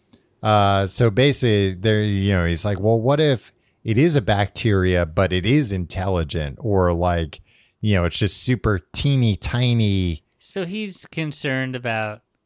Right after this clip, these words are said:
Speaker 2: killing the bacteria and not all the people that the bacteria has killed and will kill.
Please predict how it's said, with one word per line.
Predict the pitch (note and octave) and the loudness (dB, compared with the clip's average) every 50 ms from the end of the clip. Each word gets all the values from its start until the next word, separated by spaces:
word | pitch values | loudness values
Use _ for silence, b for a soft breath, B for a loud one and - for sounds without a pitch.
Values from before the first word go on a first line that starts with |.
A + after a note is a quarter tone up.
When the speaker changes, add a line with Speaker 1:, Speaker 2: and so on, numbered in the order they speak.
| _ _ _ _ _ _ _ _ _ _ _ _ _ _ _ _ _ _ _ | _ _ _ _ _ _ _ _ _ _ _ _ _ _ _ _ _ _ _
Speaker 2:
killing | - - B2+ A#2+ A#2 A2+ A2+ | -10 -8 -8 -8 -8 -10 -10
the | A2 G#2+ | -12 -12
bacteria | - A2 A2 - - - - B2 A#2+ A#2 A#2+ B2 B2 B2+ B2+ A#2+ A2+ | -12 -12 -12 -12 -12 -10 -8 -8 -6 -6 -6 -8 -8 -8 -10 -10 -12
and | A#2 A#2 A2+ A2+ A2 | -12 -12 -12 -12 -12
not | G#2+ G#2+ G#2+ G#2+ G#2+ A#2 | -14 -14 -14 -14 -14 -12
all | A#2+ A#2 A2+ | -12 -10 -10
the | A2+ A2 | -12 -12
people | - B2+ A#2+ A#2 - A#2 A#2 | -12 -12 -12 -10 -10 -12 -10
that | A2+ A#2 A2 - _ | -10 -12 -14 -14 _
the | A#2+ | -12
bacteria | A2+ A2 A2 G#2+ - - B2+ A#2 A2+ A2+ A2+ | -10 -10 -10 -10 -10 -12 -10 -10 -8 -10 -10
has | A2 - A#2+ A#2 A2+ - | -10 -10 -12 -12 -12 -14
killed | - - C3 B2 B2 B2 B2+ B2 | -12 -10 -10 -8 -8 -10 -10 -12
and | A2+ B2+ B2+ B2 | -12 -12 -12 -10
will | B2 B2 B2 A#2+ A#2+ | -8 -8 -8 -8 -8
kill. | - - C#3+ C#3 C3+ C3+ C3+ | -8 -8 -6 -6 -6 -8 -12